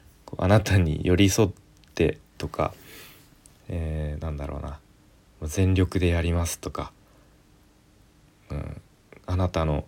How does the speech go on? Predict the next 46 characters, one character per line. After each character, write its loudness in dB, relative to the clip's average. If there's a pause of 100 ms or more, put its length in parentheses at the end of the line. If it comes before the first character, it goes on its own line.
(100)
立 0
場 2
に 0
立 -4
っ 0
て -8
考 -2
え 2
ま 2
す」 -4
み -2
た -2
い -2
な。 -4 (1200)
ま 2
あ、 4
正 6
直 4
そ 2
こ 4
し 2
か 4
も 2
う -2
絞 4
る 6
と -2
出 4
て 2
こ 2
な 6
い 2
っ -8 (600)
て -4
い 2
う 0
の 0
は 0
現 -2
実 -8
な -2
ん -4
で -6
す -14
け -10
ど、 2